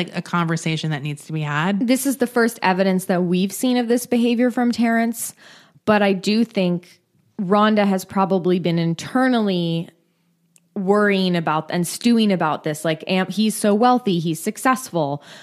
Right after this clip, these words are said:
Speaker 2: Am I good enough for him? She's
Speaker 1: Yes.
Speaker 2: probably been dealing with her own insecurities.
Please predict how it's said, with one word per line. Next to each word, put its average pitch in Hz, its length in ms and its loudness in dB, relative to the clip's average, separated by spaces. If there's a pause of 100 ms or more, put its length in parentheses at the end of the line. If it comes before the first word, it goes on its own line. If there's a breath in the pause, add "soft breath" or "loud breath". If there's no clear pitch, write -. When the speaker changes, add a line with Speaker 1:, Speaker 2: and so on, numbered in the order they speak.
(180 loud breath)
Speaker 2:
Am 196 180 2
I 214 80 4
good 254 200 4
enough 208 260 2
for 170 160 -4
him? 147 440 -6 (300 soft breath)
She's 254 320 2
Speaker 1:
Yes. 254 160 2
Speaker 2:
probably 233 420 0
been 214 160 -2
dealing 202 280 0
with 190 140 -2
her 190 200 -2
own 190 160 0
insecurities. 180 1080 -4